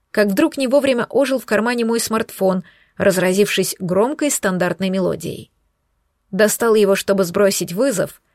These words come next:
но взгляд зацепился за имя, высветившееся на экране. Аград. Я заметил, как ожесточились черты лица Беладонны.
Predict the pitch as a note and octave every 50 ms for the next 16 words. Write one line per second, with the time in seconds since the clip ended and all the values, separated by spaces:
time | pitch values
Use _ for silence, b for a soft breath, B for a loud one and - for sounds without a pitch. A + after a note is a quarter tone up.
0 | _ _ _ _ _ _ _ _ _ _ G#3 G#3+ G#3 F#3 E3+ E3 A3 A#3+ B3 G#3+
1 | F#3 G#3+ G3+ - - - - - A#3 G#3+ G#3+ - G3 E3+ E3 G3 - - _ -
2 | C4 B3+ C4 D4 D4+ - - G#3+ G#3+ G3 - A#3 A3 - A3+ - - - G#3 G3
3 | G3 - - F#3+ G3 G3 G3+ G3+ - - - - - - - - _ _ _ _
4 | _ _ _ _ _ _ _ _ _ _ _ _ _ _ _ _ _ _ _ _
5 | _ A#3 B3 A#3+ G3 G3+ F#3 - - - _ - - _ _ _ _ _ _ _
6 | _ _ _ _ _ _ _ _ _ _ _ _ _ _ _ G3 G3+ G3+ G3+ F#3+
7 | G#3+ G#3+ A#3 A#3 A3 A#3+ G#3+ G#3 A3 G#3 G3 G3+ G3 G3 F3+ - - F#3 F3+ -
8 | A#3 A3+ A3 G3+ - - - G#3 - - - G#3+ G#3+ G3+ G3 - - A3 G#3+ A3+
9 | A3+ C4 C4+ A3+ F#3+ F3 D3+ - - - -